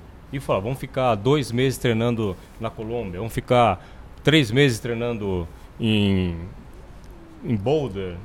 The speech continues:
então, parte deles, não das associações ou clubes. O Zé João, quando ia, ele tinha o respaldo do São Paulo, porque ele tinha um técnico que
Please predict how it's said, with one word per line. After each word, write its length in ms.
então, 160
parte 300
deles, 560
não 420
das 160
associações 760
ou 40
clubes. 480
O 80
Zé 180
João, 220
quando 280
ia, 280
ele 160
tinha 240
o 60
respaldo 460
do 80
São 200
Paulo, 400
porque 180
ele 140
tinha 180
um 40
técnico 580
que 340